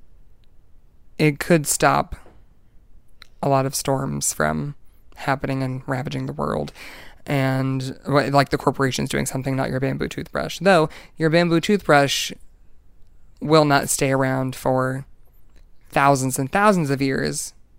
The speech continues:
Maybe only a hundred, maybe shorter. Um, maybe that volcano would burn it up, you know. Um, so don't get too, I, look, it does fall on the corporations as the head, but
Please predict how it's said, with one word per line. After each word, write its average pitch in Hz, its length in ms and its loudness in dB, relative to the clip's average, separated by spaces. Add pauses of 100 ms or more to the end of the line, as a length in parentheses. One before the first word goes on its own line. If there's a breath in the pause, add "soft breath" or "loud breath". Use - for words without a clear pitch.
(200)
Maybe 196 360 -6
only 185 280 -2
a 170 80 -2
hundred, 156 460 -6 (180)
maybe 190 260 -6
shorter. - 460 -10 (520 loud breath)
Um, 143 200 0
maybe 165 180 4
that 160 160 4
volcano 147 460 2
would 135 180 0
burn 135 220 2
it 127 100 -4
up, - 240 -4 (380)
you 147 160 -2
know. 143 180 -4 (400 loud breath)
Um, 160 260 2
so 160 540 6 (380)
don't 190 200 0
get 185 220 0
too, 170 300 -2
I, 165 240 2
look, 147 460 -6 (340)
it 143 120 -10
does 131 300 -2
fall 165 340 2
on 151 120 -2
the 156 80 -6
corporations 143 680 -4
as 143 160 -4
the 147 120 -4
head, - 420 -4 (920 soft breath)
but 151 640 4